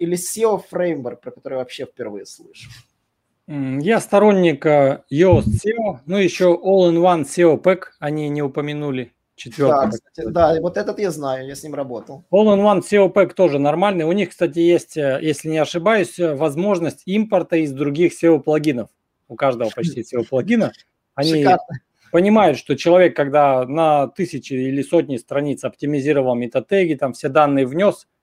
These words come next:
Speaker 2: в один плагин, ему уже сложно будет переходить на другой, заново заполняя всю эту информацию.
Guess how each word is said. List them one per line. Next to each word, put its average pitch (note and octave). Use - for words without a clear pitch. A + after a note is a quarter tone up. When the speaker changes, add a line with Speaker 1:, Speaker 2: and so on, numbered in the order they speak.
Speaker 2:
в B2+
один E3+
плагин, D#3
ему F#3
уже F3+
сложно F#3+
будет E3
переходить D#3
на D#3
другой, D3
заново D#3
заполняя C#3+
всю D3
эту C3+
информацию. B2